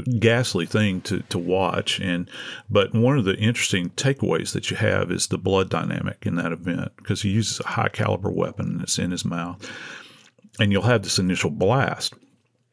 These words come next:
We have this kind of fine particulate spray, but afterwards, because it's an oral gunshot wound, he's disrupted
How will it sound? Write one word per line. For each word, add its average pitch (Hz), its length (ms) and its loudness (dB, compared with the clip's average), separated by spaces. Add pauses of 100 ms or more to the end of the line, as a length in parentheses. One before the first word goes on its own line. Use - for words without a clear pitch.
(300)
We 101 160 4
have 90 160 2
this - 120 -4
kind 95 200 0
of - 60 -8
fine 92 340 0
particulate - 480 -4
spray, 104 420 2
but 98 360 -4
afterwards, - 720 0 (880)
because 131 460 4
it's 107 160 2
an 92 100 0
oral 104 300 4
gunshot 104 480 2
wound, 87 320 -4
he's 98 220 0
disrupted 101 1080 2